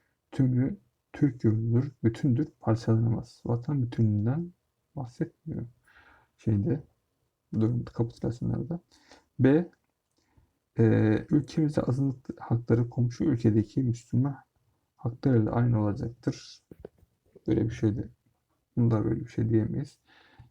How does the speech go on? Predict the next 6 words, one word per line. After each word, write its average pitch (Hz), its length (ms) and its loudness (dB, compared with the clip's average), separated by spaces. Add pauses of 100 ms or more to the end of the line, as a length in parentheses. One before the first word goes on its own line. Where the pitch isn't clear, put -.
C'ye 147 340 4
bakalım. 110 480 2 (960)
Ulusal 147 540 4
ve 120 220 -2
ekonomik 123 500 0
gelişimimizi 117 580 2